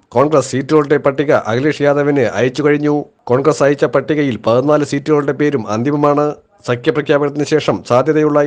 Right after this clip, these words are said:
എല്ലാ സ്ഥാനാർത്ഥികളും തെരഞ്ഞെടുപ്പ് ഒരുക്കങ്ങൾ ആരംഭിക്കും. നേരത്തെ പതിനൊന്ന് സീറ്റുകൾ മാത്രമാണ്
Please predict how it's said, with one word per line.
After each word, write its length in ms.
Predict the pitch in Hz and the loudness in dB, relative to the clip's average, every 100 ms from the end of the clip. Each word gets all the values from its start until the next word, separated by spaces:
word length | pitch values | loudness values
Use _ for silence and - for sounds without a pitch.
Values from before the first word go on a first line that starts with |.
| 127 | 2
എല്ലാ 140 | 147 | 0
സ്ഥാനാർത്ഥികളും 580 | 143 147 147 143 147 123 92 127 | 0 0 -2 -4 -2 -4 -2 0
തെരഞ്ഞെടുപ്പ് 360 | 135 151 143 | 2 2 2
ഒരുക്കങ്ങൾ 380 | 147 143 160 151 113 | 0 2 2 2 0
ആരംഭിക്കും. 520 | 110 131 143 139 147 147 - - | -2 -2 -2 -4 -6 -6 -12 0
നേരത്തെ 360 | 117 139 143 139 | 2 2 2 2
പതിനൊന്ന് 380 | 117 131 151 | 2 0 0
സീറ്റുകൾ 340 | 139 147 160 156 | -2 -2 0 2
മാത്രമാണ് 500 | 156 156 147 147 | 2 0 0 2